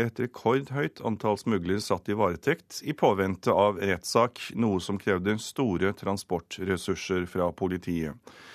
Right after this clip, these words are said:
Politimester Tormod Bakke sier han heller vil bruke politifolk til mer bekjempelse av smugling enn å kjøre varetektsfanger frem og tilbake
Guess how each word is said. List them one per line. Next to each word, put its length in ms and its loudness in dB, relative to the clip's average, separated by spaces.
Politimester 800 4
Tormod 340 4
Bakke 320 0
sier 320 0
han 220 2
heller 320 2
vil 160 0
bruke 260 0
politifolk 680 0
til 180 -2
mer 240 2
bekjempelse 640 -4
av 220 0
smugling 580 2
enn 300 2
å 100 2
kjøre 480 0
varetektsfanger 1040 -2
frem 240 2
og 140 0
tilbake 460 4